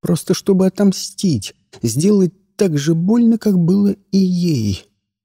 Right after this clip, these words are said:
Но злость и ревность буквально разрывали его на кусочки. «Ну что, готовы?» Дилан дёрнул подбородком, а когда двигатели трёх машин, выстроившихся в одну линию, взревели,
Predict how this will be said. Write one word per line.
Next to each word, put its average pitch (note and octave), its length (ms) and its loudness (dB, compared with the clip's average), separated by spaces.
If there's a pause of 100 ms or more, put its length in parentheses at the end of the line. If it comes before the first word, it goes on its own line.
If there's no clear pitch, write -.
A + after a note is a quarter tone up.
(420)
Но C#3+ 220 -2
злость D#3 580 0
и E3 60 0
ревность E3+ 500 0
буквально D3 720 0
разрывали C3+ 1120 -4
его A#2 340 -6
на A2 160 -6
кусочки. - 640 -12 (1400)
«Ну E3+ 380 4
что, E3+ 680 0 (280)
готовы?» G#3+ 600 0 (1000)
Дилан D3 440 4
дёрнул D#3+ 420 2
подбородком, E3+ 880 0
а E3+ 80 -6
когда F#3 320 0
двигатели F#3+ 560 2
трёх G3+ 320 -2
машин, F#3 480 0
выстроившихся D3 1160 -4
в C3 80 -4
одну D3+ 300 2
линию, C#3 440 2
взревели, C#3+ 880 0